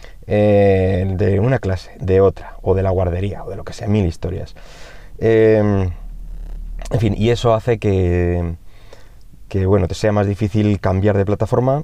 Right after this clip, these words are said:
Yo en la actualidad tengo las dos, no me peleo con ninguna de ellas. Una la tengo básicamente para estos grupos, digamos, obligatorios,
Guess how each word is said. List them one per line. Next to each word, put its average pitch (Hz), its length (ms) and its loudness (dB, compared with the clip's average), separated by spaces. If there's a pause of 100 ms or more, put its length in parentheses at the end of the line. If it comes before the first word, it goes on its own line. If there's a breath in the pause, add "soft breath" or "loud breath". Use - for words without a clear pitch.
(100)
Yo 101 200 -2
en 110 60 4
la 113 40 2
actualidad 110 280 0
tengo 101 360 2
las 101 180 2
dos, 127 380 0
no 95 960 0
me 95 220 -2
peleo 101 320 0
con 95 140 2
ninguna 95 340 0
de 101 100 0
ellas. 135 320 0 (320 loud breath)
Una 113 200 2
la 101 100 4
tengo 110 240 0
básicamente 101 440 0
para 92 180 2
estos 95 340 -2
grupos, 98 680 0
digamos, 98 380 0
obligatorios, 101 760 2